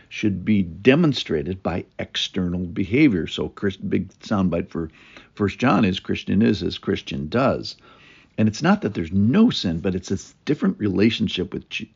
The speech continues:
sin. It's not making a habit of it, not practicing it is the way it's,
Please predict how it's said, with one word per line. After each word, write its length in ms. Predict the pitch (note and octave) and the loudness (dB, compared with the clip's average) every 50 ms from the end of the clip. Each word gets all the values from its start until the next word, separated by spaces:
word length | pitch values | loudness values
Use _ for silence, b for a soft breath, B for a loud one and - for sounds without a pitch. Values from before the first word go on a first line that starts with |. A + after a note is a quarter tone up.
| F2+ | -14
sin. 400 | - - - F2+ D#2 C2+ - - B B B B B B B B | -12 -10 -10 -8 -8 -10 -10 -14 B B B B B B B B
It's 340 | - G#2+ - - - - - | -10 -8 -8 -8 -12 -6 -2
not 380 | G#2+ G#2 A#2 B2 F3+ F#3+ F#3+ D3+ | 2 2 4 4 2 0 0 0
making 320 | C#3+ C#3+ - C#3 A#2+ G#2 | 0 0 2 2 2 2
a 60 | G2 | 0
habit 420 | F2+ - - - G#2+ G#2+ F#2 F2 F2 | -2 -4 -2 -2 0 0 0 -2 -4
of 140 | E2 D2 | -4 -4
it, 80 | D#2 B1 | -6 -4
not 340 | - G2+ A#2 C#3+ - - _ | -2 -2 -2 -2 -4 -8 _
practicing 760 | - - - A2+ G#2+ A2+ - - - G2+ - - F#2 E2+ E2 | -16 -12 -10 -8 -8 -8 -8 -10 -12 -12 -8 -6 -6 -4 -4
it 140 | E2 D#2 | -4 -6
is 140 | D2+ D2+ - | -6 -8 -8
the 80 | D#2+ D#2+ | -8 -4
way 160 | E2+ F2 E2+ | -4 -2 -2
it's, 280 | D#2+ D#2+ - - - | -4 -6 -10 -16 -18